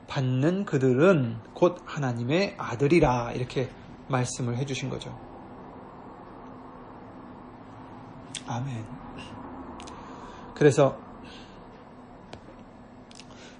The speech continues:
피조물에 고대하는 바는 어떤 거예요? 물론 예수님이 오실 때에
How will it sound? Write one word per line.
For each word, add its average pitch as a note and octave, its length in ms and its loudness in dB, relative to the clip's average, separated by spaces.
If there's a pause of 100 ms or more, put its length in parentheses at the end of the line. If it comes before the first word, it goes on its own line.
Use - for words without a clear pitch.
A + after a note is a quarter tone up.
(200)
피조물에 G#3 680 10
고대하는 D3 560 6
바는 A#2+ 480 2 (1500)
어떤 D3 240 6
거예요? B2+ 320 4
물론 C#3 440 8 (280)
예수님이 F#3+ 600 10
오실 E3 540 6
때에 C3 540 8